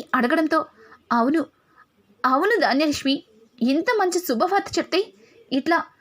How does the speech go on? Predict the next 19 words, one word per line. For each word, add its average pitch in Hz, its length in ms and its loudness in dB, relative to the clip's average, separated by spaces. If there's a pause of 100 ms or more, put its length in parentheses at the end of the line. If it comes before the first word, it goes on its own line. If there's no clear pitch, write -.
(160)
సైలెంట్‌గా 392 580 0
ఉంటావేంటి?" 330 520 2 (340)
అని 302 120 0
చెప్పి 339 280 0 (460)
ఇంకా 392 240 2
ధాన్యలక్ష్మి 330 720 2
అడ-, 320 240 0 (640)
అపర్-, 349 380 2 (920)
రుద్రాని 302 440 2 (120)
అడగడంతో 302 500 0 (360)
ధాన్యలక్ష్మి 294 540 0 (440)
అక్కడి 440 320 2
నుంచి 277 180 2 (140)
గబగబా 302 380 2 (360)
సీతారామయ్య 320 680 0
దగ్గరికి 311 260 0
వెళ్తుంది. 320 340 2 (420)
ఒక్కసారిగా 294 580 0 (360)
రుద్రానికి 370 500 2